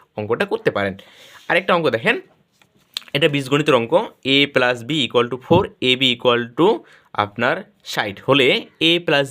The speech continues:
b এর মান কত? এখন যখন a plus b মান বের করতে হবে, তখন a plus b হোল স্কয়ারের আপনার হচ্ছে যে,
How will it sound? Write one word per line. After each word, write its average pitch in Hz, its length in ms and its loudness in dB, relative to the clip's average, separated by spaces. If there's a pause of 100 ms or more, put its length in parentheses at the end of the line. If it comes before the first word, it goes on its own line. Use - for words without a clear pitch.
b 117 80 -12
এর 123 200 2
মান 113 200 0
কত? 110 300 -4 (680)
এখন 185 380 0
যখন 165 220 2 (140)
a 160 120 4 (160)
plus 220 280 4 (120)
b 170 140 -2
মান 190 180 2
বের 175 120 -2
করতে 180 220 -2
হবে, 151 220 6
তখন 170 360 0
a 156 80 2
plus 156 240 0
b 170 40 -8
হোল 147 240 2
স্কয়ারের 170 480 2 (300)
আপনার 135 280 -2
হচ্ছে 127 260 -2
যে, 127 280 4